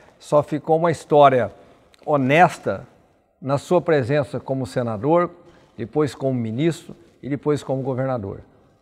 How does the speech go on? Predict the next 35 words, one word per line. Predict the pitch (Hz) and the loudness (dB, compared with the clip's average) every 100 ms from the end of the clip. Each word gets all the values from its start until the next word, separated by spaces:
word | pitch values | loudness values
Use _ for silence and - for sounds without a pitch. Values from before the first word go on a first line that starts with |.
| - | -12
A | 117 | -10
saúde | - 147 165 180 | 2 6 6 4
só | 170 - 185 | -4 0 4
é | 165 190 | 8 10
o | 214 | 8
que | 208 | 6
ela | 190 175 127 | 4 6 4
é | 135 151 | 4 4
hoje, | 123 143 156 131 - _ _ - | 4 0 0 -4 -20 _ _ -10
ela | - 135 | -4 -4
tem | 135 160 170 147 - | -2 -4 -4 -6 -2
cunhos, | 185 196 165 - - - - - | 2 2 2 -4 -18 -20 -20 -16
estruturas | 120 - 156 - 190 160 | -14 -6 -6 0 0 0
sérias, | - - 170 190 202 185 - - - _ _ _ - | -2 4 6 8 6 2 -6 -20 -20 _ _ _ -8
as | 139 120 | -6 -4
bases | 135 143 151 | 4 4 4
foi | - 156 | 0 -4
o | |
senhor | 143 - 139 139 | -4 -4 -4 -2
que | 147 | -6
fincou | - 156 135 131 | -8 -8 -6 -6
nesse | 131 - | -6 -6
país. | - 147 107 92 _ _ _ _ _ - | -2 -2 -2 -12 _ _ _ _ _ 2
Antes | 175 185 | 2 4
do | 175 | -2
senhor, | - 160 185 180 - - - | -2 4 4 2 -10 -20 -4
era | 151 175 175 | 2 6 6
só | - - 202 | 2 4 4
piada | 196 180 156 147 175 175 | 4 0 6 8 8 6
e, | 180 - - | -2 -4 -8
e | 165 | -6
brincadeira | 135 185 214 196 139 143 170 175 | 0 0 2 2 2 2 2 0
falar | - 156 147 147 | -2 2 2 0
em | |
saúde. | - 151 120 101 - | 0 0 0 -4 -12